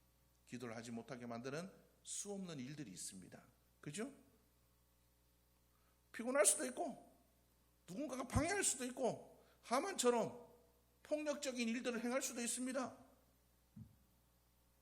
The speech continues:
예배의 순간에 예배드리지 못하도록 하게 하는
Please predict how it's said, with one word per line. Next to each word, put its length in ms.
예배의 320
순간에 580
예배드리지 480
못하도록 640
하게 220
하는 300